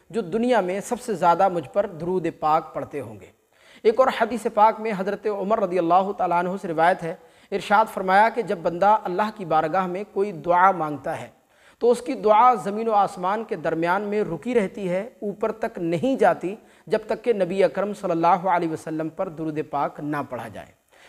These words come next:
एक और हदीस पाक में मेरे प्यारे आका हज़रत सरकार मदीना सल्लल्लाहु अलैहि वसल्लम इरशाद फरमाते हैं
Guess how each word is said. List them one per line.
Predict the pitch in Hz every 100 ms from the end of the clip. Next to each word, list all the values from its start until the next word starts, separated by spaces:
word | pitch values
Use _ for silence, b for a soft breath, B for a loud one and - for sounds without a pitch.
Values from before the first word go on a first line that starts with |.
| B
एक | 233 262
और | 262
हदीस | - 233 240 240
पाक | 226 220 226
में | 233
मेरे | 220 208
प्यारे | 208 185 185
आका | 175 202 190
हज़रत | 165 180 175 185 180 B B
सरकार | 196 180 180 175
मदीना | 165 180 196 190
सल्लल्लाहु | 180 165 175 190 180
अलैहि | 170 156
वसल्लम | - 180 202 185
इरशाद | 147 165 165
फरमाते | - 151 147 190 185
हैं | 190